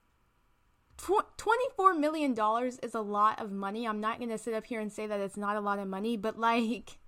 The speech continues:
the dude, I mean, he has a lot of money. Like, he's set for life regardless. The Mets the Mets still have to pay him for, like, the next few years. You know what I'm saying?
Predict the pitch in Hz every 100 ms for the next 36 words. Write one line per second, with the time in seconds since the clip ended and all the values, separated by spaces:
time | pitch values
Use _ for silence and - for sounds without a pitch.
0 | - - _ - - 277 190 277 370 392
1 | - - 302 302 294 381 - 339 370 311
2 | 226 - 233 233 226 226 240 240 220 208
3 | 208 208 240 240 214 208 202 - 302 370
4 | 381 - 302 294 - 262 214 202 208 240
5 | - 214 214 190 202 226 240 262 - 233
6 | 214 240 302 - _ _ _ _ _ 220
7 | 240 247 320 381 - - 339 381 - 302
8 | - 214 - 262 302 269 226 240 226 214
9 | 202 220 208 220 247 - - - 226 247
10 | 196 214 233 190 180 - - - _ _
11 | _ _ _ _ - 269 285 302 320 320
12 | 330